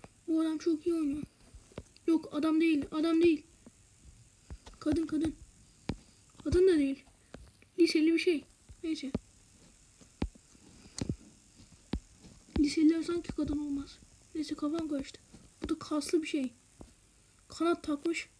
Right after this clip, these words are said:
Sevmedim bunun karakterini. Çok renk var. Bununki daha da kötü.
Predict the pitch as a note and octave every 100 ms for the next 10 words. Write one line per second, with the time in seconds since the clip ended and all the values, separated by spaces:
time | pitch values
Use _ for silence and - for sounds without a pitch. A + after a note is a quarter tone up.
0 | _ - _ _ _ - _ _ _ -
1 | - - _ - - _ - - - -
2 | - E4 F4 D4 C4+ C4+ C4 C4 C4 C4+
3 | B3+ E4+ D#4 D4+ C4+ B3+ C#4+ - - -
4 | - - _ _ - - - _ _ _
5 | - - - - - - - D#4+ D#4+ D#4+
6 | D#4+ D4+ C#4 B3+